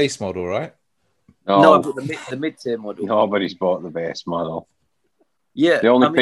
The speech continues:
Speaker 3: people who are buying the base model are people who wanna use it as an emulation system for old consoles.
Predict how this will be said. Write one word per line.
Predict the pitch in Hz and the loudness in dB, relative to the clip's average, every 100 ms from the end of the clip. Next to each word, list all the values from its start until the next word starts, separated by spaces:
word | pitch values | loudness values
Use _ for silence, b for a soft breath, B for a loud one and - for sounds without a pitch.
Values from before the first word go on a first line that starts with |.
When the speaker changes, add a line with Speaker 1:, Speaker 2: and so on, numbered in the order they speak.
| 120 | 4
Speaker 3:
people | 120 107 | 4 2
who | |
are | 98 | 4
buying | 92 101 101 | 4 2 2
the | 95 | -2
base | 85 98 90 - | -2 -4 -4 -6
model | 87 85 87 | -6 -6 -8
are | |
people | - 92 - 92 | -6 -6 -4 -4
who | |
wanna | 90 90 | -4 -4
use | 90 90 | -4 -4
it | 90 | -4
as | 87 87 | -4 -4
an | 85 | -2
emulation | 95 87 87 87 87 - 85 78 | -2 -2 -6 -8 -8 -14 -14 -14
system | 82 82 - 80 | -14 -14 -14 -8
for | - | -2
old | 82 85 80 | -2 -2 -6
consoles. | 87 85 82 78 82 82 | -8 -8 -10 -12 -16 -18